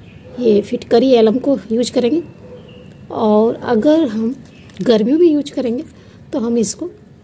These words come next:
कपूर को यूज़ करेंगे, क्योंकि ये ठंडा होता है और ये कीटनाशक होता है,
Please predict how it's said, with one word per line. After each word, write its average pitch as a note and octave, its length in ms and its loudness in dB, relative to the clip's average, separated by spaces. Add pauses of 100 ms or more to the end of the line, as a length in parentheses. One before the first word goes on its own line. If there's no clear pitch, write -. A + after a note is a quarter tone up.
(160)
कपूर A3 320 0
को G#3 120 0
यूज़ F#3+ 240 2
करेंगे, G3+ 240 -2
क्योंकि A3+ 220 -4
ये B3+ 80 0
ठंडा G#3 260 0
होता G3 240 0
है - 180 -12 (440)
और C4 200 2
ये C4+ 180 2
कीटनाशक B3+ 640 -2
होता B3 240 -6
है, F4+ 100 -8